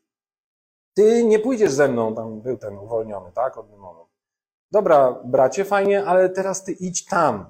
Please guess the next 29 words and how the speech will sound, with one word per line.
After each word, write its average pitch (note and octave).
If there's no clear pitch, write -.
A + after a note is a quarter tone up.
do E3+
swoich, D#3+
tam C#3+
zacznij", C3
wiecie, C#3
także A3
to G#3+
nie C#4+
jest A3+
tak, E3
że C3
powiemy, B2+
"Ja D3
chcę C#3+
iść G#2+
za A2
Tobą" A2+
i A2+
po A#2+
prostu B2
i A#2
koniec, G#2
i G#2+
lecimy A#2
w -
kosmos, A#2+
wyjeżdżamy G#2
do G#2+
Afryki. G#2+